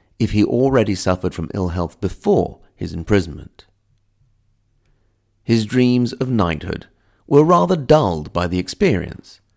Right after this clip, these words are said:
but had not disappeared altogether. That is why in twelve oh four he set off south.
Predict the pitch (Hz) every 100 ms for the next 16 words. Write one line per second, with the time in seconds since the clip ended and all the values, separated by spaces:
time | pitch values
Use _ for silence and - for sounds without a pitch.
0 | _ - 185 233 254 - 196 175 180 87
1 | - - - 98 110 80 85 _ _ _
2 | _ _ _ _ _ _ _ _ _ _
3 | _ _ - 285 339 214 82 76 87 92
4 | - _ - 135 113 98 92 - - -
5 | - - _ _ - 113 - 127 139 95
6 | - - 131 104 71 - _